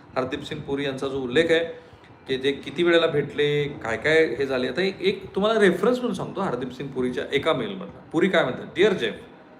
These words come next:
season's greetings. Please let me know when you are back from your exotic island. I would like to come across for a chat, apart from giving you some books to excite and interest in India."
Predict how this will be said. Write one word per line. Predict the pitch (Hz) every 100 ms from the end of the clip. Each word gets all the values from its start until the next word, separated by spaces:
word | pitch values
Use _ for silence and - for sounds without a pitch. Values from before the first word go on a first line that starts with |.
| - - - - - -
season's | 208 254 214
greetings. | 151 127 107 - - - 151
Please | 220 180
let | 190 190
me | 185
know | 170 170 156 127
when | 180
you | 180 170
are | 156 -
back | 139 147 - 151
from | 143 131
your | 147 165 143
exotic | 147 - 135 135 - 127 120
island. | 120 180 - - - - - - 123
I | 170
would | 220 202
like | 190 180 -
to | -
come | 156 151
across | 127 156 151 -
for | 135
a | 135
chat, | 120 120 -
apart | 131 160 180 180
from | 165 143
giving | 151 147 135
you | 147 -
some | 165 160 123
books | 190 185 -
to | 165
excite | 147 - - 151 165 - - - - - - - - 165
and | 190 190
interest | 160 151 185 - 147
in |
India." | 104 92 -